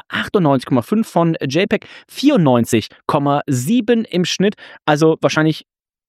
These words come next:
ich müsste mal nachgucken, aber ich wüsste nicht, vielleicht haben wir irgendwie ein, ein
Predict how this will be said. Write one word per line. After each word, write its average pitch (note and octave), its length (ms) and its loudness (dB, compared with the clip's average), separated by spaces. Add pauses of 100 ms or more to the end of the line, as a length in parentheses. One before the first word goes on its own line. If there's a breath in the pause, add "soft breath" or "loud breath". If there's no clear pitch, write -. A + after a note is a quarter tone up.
(200)
ich A#2+ 100 -10
müsste B2 200 -4
mal G#2+ 60 0
nachgucken, G2 380 -4
aber F#2+ 160 -4
ich G#2+ 100 -6
wüsste C3 180 -2
nicht, B2+ 140 0
vielleicht B2 180 -2
haben D3 80 0
wir C3+ 80 0
irgendwie C#3 300 0
ein, B2 640 0
ein A#2 40 -8